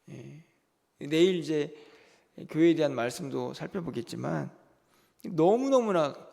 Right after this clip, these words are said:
귀하고 복된 일입니다. 이렇게 연약한 사람들이 이렇게 큰 일을 감당할 수 있을까,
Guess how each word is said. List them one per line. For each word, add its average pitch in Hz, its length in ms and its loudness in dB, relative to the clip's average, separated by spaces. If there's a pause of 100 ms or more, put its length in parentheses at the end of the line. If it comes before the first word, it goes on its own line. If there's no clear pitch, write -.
(440)
귀하고 170 460 0
복된 160 360 -6
일입니다. 139 400 -10 (320)
이렇게 226 340 6
연약한 190 360 4
사람들이 170 840 -2 (680)
이렇게 208 300 6
큰 277 300 2
일을 226 160 4
감당할 165 500 -2
수 - 180 -12
있을까, 131 800 -6